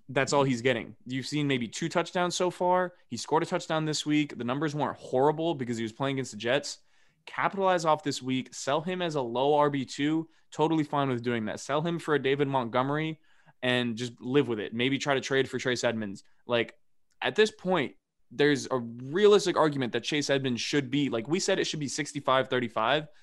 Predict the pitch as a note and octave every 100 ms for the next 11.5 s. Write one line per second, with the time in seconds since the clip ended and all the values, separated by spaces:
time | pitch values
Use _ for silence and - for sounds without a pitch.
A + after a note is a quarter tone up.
0 | - - D3 C#3+ D#3 C3 C3 F3+ F#3+ F#3
1 | D#3+ D#3 C#3+ B2 C#3 C3+ C#3+ C3+ A#2+ D3
2 | C#3 C#3+ D3 C#3+ C#3+ - B2 A#2 A#2+ C#3
3 | C3+ A#2 A#2 - C#3+ C3+ - C3+ C3 A#2+
4 | G#2 - B2+ C3 A#2 A2+ G#2+ A#2 - A2
5 | G2+ - - _ B2 B2 A#2+ G#2+ - F3
6 | F#3+ F#3+ F#3 F3+ - - A#2+ A#2+ A#2+ A#2+
7 | A2+ A2 - B2 A#2+ A2+ G#2+ D3+ D#3 D3+
8 | C#3+ C#3 C#3 C#3 C#3 - - - A#2+ A#2+
9 | A#2 G#2+ C3+ E3+ - - F#3 - E3+ E3+
10 | F3+ C#3 A#2+ E3+ F#3 A#2+ G#2+ F#2+ - C#3
11 | D#3+ D3 D#3+ D#3 -